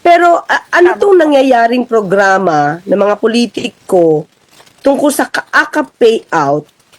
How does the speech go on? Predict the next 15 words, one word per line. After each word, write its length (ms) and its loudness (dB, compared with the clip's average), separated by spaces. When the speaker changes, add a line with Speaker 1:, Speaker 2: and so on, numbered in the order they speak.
Speaker 1:
na 160 4
nandoon 720 2
yung 160 2
mga 100 0
politiko 540 -2
na 100 2
may 160 0
tarpaulin, 680 0
ang 40 0
mga 140 2
mukha 300 -2
na 100 2
ng, 160 -2
ng 180 0
ganoon, 340 2